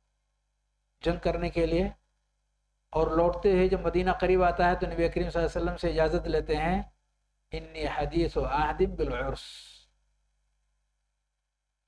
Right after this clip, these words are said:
कि नया नया हमने रिश्ता किया है, शादी की है, आप हमें इजाज़त दे दें कि मैं काफ़िले से पहले मैं अपने घर चला जाऊं। और नबी करीम सल्लल्लाहु अलैहि वसल्लम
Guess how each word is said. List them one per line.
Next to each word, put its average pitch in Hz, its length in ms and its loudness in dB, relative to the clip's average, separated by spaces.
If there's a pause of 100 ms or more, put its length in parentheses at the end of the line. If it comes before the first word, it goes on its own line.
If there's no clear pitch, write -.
(240)
कि 139 340 -2 (220)
नया 143 260 0
नया 143 240 0
हमने 135 300 -2 (680)
रिश्ता - 380 0
किया 139 300 0
है, 151 140 -2
शादी 143 340 -4
की 139 200 -4
है, 143 160 0 (680)
आप 135 180 0
हमें 147 180 -8
इजाज़त 139 460 0
दे 156 180 2
दें 160 200 -4
कि 139 80 -12
मैं 127 320 -10 (420)
काफ़िले 151 380 0
से - 160 -4
पहले 139 340 0
मैं 147 120 -8
अपने 143 280 -8
घर 147 120 -8
चला 156 220 -2
जाऊं। 165 220 -2 (3000)
और 147 220 0
नबी 151 160 2
करीम 160 200 -4
सल्लल्लाहु 156 200 0
अलैहि 165 180 -4
वसल्लम 170 120 -4